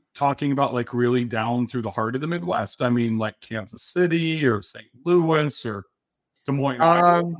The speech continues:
Speaker 2: so more of, like, Michigan, Wisconsin,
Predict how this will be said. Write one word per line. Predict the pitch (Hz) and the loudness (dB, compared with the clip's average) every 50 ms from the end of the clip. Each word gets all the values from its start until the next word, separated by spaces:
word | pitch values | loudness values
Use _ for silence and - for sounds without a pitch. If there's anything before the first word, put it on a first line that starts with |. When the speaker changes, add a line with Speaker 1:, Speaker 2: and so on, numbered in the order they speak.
| 254 - _ _ _ _ _ _ - - _ - | -12 -16 _ _ _ _ _ _ -20 -20 _ -12
Speaker 2:
so | - - - 160 160 160 160 160 147 - - | -4 2 4 6 8 8 6 6 4 0 -2
more | 165 165 180 202 214 | 0 2 4 4 4
of, | 202 180 | 4 4
like, | 175 151 131 | 2 2 0
Michigan, | 123 123 120 123 131 - - 165 160 170 170 170 170 175 180 180 - _ _ _ _ _ _ - | 0 -2 -4 -4 -4 -6 -6 -4 -2 -2 -2 -2 -2 -4 -6 -8 -10 _ _ _ _ _ _ -10
Wisconsin, | 123 123 123 - - - - 113 120 123 127 - - 147 147 151 151 151 151 143 | -6 -4 -4 -4 -4 -4 -4 -2 -2 -2 -4 -4 -6 -4 -4 -4 -6 -8 -12 -16